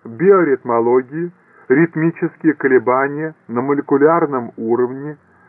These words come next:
и другие физико-химические процессы,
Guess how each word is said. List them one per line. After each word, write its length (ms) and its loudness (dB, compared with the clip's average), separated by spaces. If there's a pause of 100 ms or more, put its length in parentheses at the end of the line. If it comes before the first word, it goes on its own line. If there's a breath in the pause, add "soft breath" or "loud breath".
(140 loud breath)
и 100 2
другие 600 0 (100)
физико-химические 1120 -6
процессы, 760 -4